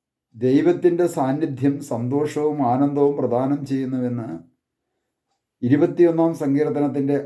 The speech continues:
ആറാമത്തെ തിരുവചനത്തിലൂടെ നമ്മളെ ഓർമ്മിപ്പിക്കുമ്പോൾ, പ്രിയ സഹോദരങ്ങളെ,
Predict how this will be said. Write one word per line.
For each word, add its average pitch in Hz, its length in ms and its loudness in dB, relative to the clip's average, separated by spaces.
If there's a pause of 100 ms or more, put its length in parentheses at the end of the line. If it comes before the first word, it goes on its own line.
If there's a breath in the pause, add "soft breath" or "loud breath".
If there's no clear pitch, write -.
(240)
ആറാമത്തെ 165 520 2 (120)
തിരുവചനത്തിലൂടെ 135 840 0
നമ്മളെ 123 260 0 (120)
ഓർമ്മിപ്പിക്കുമ്പോൾ, 120 680 -2 (120)
പ്രിയ 110 180 -6 (120)
സഹോദരങ്ങളെ, 113 640 -4